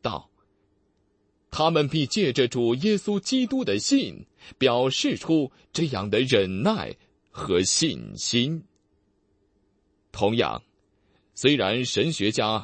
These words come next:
很肯定圣徒不会在审判日里留在地上，然而他们的看法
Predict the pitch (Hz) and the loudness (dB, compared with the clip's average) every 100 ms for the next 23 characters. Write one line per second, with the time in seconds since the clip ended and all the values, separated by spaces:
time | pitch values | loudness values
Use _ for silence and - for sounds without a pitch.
0 | - - 120 170 214 - 95 151 110 80 | -10 -4 2 2 0 -4 -2 0 0 -4
1 | - - - 196 170 - 113 147 - 208 | -12 -14 2 4 4 2 2 2 4 4
2 | 247 - 143 143 113 - 92 78 - 113 | 4 2 0 0 -4 -2 -2 -4 -4 -4
3 | 104 214 95 76 73 76 92 175 202 80 | -2 -2 -2 -6 -6 -2 2 2 0 -6
4 | 78 143 69 - 67 - _ _ _ _ | -6 -6 -6 -8 -10 -12 _ _ _ _
5 | _ - - - 120 214 170 190 - 247 | _ -20 -12 2 2 4 2 0 0 0
6 | 202 117 123 - 262 226 - - 60 | 2 2 2 0 -4 -4 -4 -6 -6